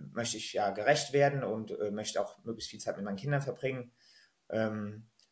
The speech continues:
die sind natürlich auch, ja, die ziehen mit. Meine Frau zieht da komplett mit, die ist selbst Sportlerin, die macht Karate. Und, ähm, ja, wir, wir halten uns gegenseitig den Rücken frei.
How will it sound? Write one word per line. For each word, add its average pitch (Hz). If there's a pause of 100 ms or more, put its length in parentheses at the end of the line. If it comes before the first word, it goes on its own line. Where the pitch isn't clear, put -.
(880)
die 135
sind 135
natürlich 131
auch, 123 (240)
ja, 120
die 120
ziehen 135
mit. 160
Meine 120
Frau 131
zieht -
da 139
komplett 135
mit, 127
die 117
ist 113
selbst 127
Sportlerin, 123
die 120
macht 113
Karate. 131 (640)
Und, 113
ähm, 110 (240)
ja, 147
wir, 113
wir 117
halten 143
uns 131
gegenseitig 143
den 120
Rücken 165
frei. 170